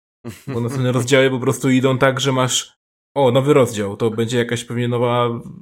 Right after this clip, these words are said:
Speaker 1: nowy gameplay. Nie, to po prostu jest
Speaker 2: <laughs>
Speaker 1: cutscenka i kończy się rozdział i kolejny rozdział masz, tak?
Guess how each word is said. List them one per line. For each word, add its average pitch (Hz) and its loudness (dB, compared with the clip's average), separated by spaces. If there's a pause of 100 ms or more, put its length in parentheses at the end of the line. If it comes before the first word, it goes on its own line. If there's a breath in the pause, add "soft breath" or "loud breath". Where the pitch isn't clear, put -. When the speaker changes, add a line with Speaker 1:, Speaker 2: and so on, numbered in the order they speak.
(140)
Speaker 1:
nowy 120 -2
gameplay. 101 0
Nie, 107 0
to 101 -6
po 107 -6
prostu 107 -6
jest 107 -2
Speaker 2:
<laughs> - -6
Speaker 1:
cutscenka 101 -4
i 95 -10
kończy 107 -6
się 107 -4
rozdział 107 -2
i 127 -8
kolejny 120 0
rozdział 107 0
masz, - -10
tak? 107 -10